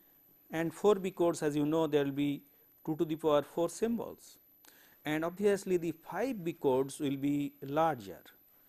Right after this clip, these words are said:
So, here the five B codes will have two to the power five, that means, uh, here it is sixteen and here it is, uh, thirty-two.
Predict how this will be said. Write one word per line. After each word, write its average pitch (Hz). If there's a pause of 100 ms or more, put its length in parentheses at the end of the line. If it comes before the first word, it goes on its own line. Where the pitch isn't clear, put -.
(340)
So, 151
here 180
the 143
five 190 (120)
B 147
codes 135 (2500)
will 175
have 143 (100)
two 180
to 175
the 170
power 147 (160)
five, 180 (420)
that 131
means, 135
uh, 123
here 151
it 143
is 139
sixteen 208 (580)
and 127 (120)
here 139 (120)
it 127
is, 127
uh, 117 (280)
thirty-two. 180